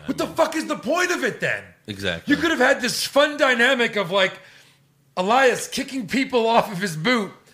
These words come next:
Speaker 1: as, like, that match happened.
Speaker 2: As soon
Speaker 1: Or
Speaker 2: as he said that, though, I, I knew exactly what was gonna happen.
Speaker 1: Of course.
Speaker 2: I was like,
Speaker 1: Of
Speaker 2: "Yeah,
Speaker 1: course.
Speaker 2: he's gonna win it back as soon as the match is
Speaker 1: Of
Speaker 2: over."
Speaker 1: course.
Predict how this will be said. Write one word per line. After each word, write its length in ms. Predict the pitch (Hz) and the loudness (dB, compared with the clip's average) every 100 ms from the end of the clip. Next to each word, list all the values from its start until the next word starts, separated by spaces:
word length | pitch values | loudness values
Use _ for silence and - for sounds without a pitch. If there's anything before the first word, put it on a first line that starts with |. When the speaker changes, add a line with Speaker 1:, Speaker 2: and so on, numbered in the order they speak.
| - - - - | -20 -20 -6 0
Speaker 1:
as, 200 | 180 214 | 2 4
like, 220 | 196 147 | 2 6
that 260 | 196 208 | 4 4
match 320 | 202 208 208 - | 4 4 4 0
happened. 380 | 202 - 165 | 2 2 0
Speaker 2:
As 80 | 127 | -4
soon 180 | 123 190 | -2 0
Speaker 1:
Or 100 | 175 | 2
Speaker 2:
as 60 | 165 | 0
he 80 | |
said 340 | 135 - 135 127 | -2 -2 -2 0
that, 220 | 110 - | -4 -4
though, 120 | 104 | -4
I, 160 | 98 98 - | -4 -6 -6
I 140 | 107 104 | -4 -4
knew 160 | 110 | -6
exactly 500 | 101 90 107 107 117 | -8 -6 -4 -4 -6
what 80 | 101 | -8
was 140 | 87 | -8
gonna 160 | 87 90 | -6 -6
happen. 400 | 87 90 85 78 | -6 -8 -10 -12
Speaker 1:
Of 80 | 78 | -8
course. 580 | 156 160 110 - - 85 | -4 -4 -4 -10 -12 -10
Speaker 2:
I 20 | |
was 60 | 92 | -8
like, 100 | 95 | -4
Speaker 1:
Of 40 | |
Speaker 2:
"Yeah, 180 | 101 101 | -2 -2
Speaker 1:
course. 80 | 101 | -4
Speaker 2:
he's 120 | 92 | -6
gonna 140 | 98 101 | -6 -4
win 140 | 98 | -4
it 100 | 101 | -6
back 240 | 92 92 85 | -6 -6 -8
as 80 | - | -10
soon 140 | 92 | -10
as 80 | 92 | -8
the 80 | 92 | -8
match 300 | 85 85 - | -8 -10 -12
is 100 | 82 | -8
Speaker 1:
Of 80 | 87 | -6
Speaker 2:
over." 240 | 82 85 | -6 -8
Speaker 1:
course. 340 | 85 - - | -8 -10 -12